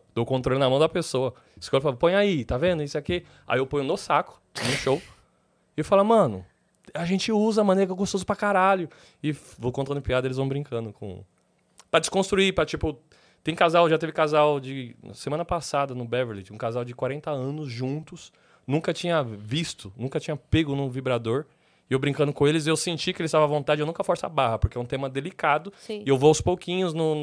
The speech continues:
Speaker 1: no M C ali eu já vou entendendo. Aí eu dou na mão, falo, "Já usou? Não, põe aí", tal. Eu dei na mão dos dois, e os dois ficaram usando como se fosse um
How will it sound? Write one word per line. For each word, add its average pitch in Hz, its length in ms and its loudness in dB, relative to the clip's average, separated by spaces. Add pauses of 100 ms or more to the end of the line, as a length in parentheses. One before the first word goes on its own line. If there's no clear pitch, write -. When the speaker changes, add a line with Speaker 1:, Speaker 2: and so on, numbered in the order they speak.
Speaker 1:
no 147 100 4
M 170 160 2
C 165 240 0
ali 165 120 2
eu 165 40 2
já 160 80 4
vou 160 80 2
entendendo. 160 580 -2 (600)
Aí 139 100 2
eu 151 60 6
dou 151 140 0
na 175 120 0
mão, 170 140 4
falo, 220 220 -2
"Já 185 120 4
usou? 185 220 2
Não, 196 160 2
põe 202 200 -2
aí", 202 160 -2
tal. 170 240 -2
Eu 156 100 0
dei 156 120 -2
na 165 120 -2
mão 165 120 -2
dos 170 160 -6
dois, 143 480 -2
e 135 60 -8
os 131 80 -6
dois 147 140 0
ficaram 156 320 0 (260)
usando 156 260 4
como 165 140 -4
se - 60 -8
fosse 170 180 -4
um 151 160 -6